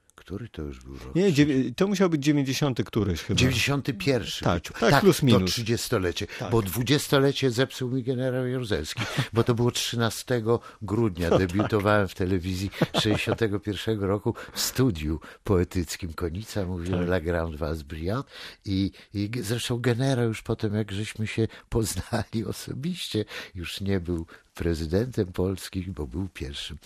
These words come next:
Speaker 1: tej wolnej, to bardzo mnie przepraszał, że mi zepsuł dwudziestolecie pracy, ale nie tylko mnie, powiedziałem, panie generale.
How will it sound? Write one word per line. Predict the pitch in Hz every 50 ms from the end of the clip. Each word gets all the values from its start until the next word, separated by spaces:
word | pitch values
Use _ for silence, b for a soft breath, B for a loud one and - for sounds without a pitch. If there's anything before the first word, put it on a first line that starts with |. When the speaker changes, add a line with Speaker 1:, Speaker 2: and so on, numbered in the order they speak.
| B B B B B -
Speaker 1:
tej | - 78 80
wolnej, | 80 78 80 73 71 69 76 87 101 B B B B B B
to | - 87 87 87 87
bardzo | 92 92 92 92 92 101 101 101
mnie | 98 95 -
przepraszał, | - - - 101 - 98 104 95 90 82 - - - 62 64
że | 62 62
mi | 60 53 60 67
zepsuł | 78 82 76 - - - 87 85
dwudziestolecie | 80 80 80 85 85 - - - - - - - 104 95 - - 120 - - - 107
pracy, | - - - 90 92 95 - - 117
ale | 120 120
nie | 120 123 127 113
tylko | - 123 113 107 - 101
mnie, | 87 92 92 87 82 78 B B B B -
powiedziałem, | - 76 76 78 76 78 82 78 76
panie | 78 - 78 73 76 80
generale. | 71 78 76 73 76 73 73 71 65 67 78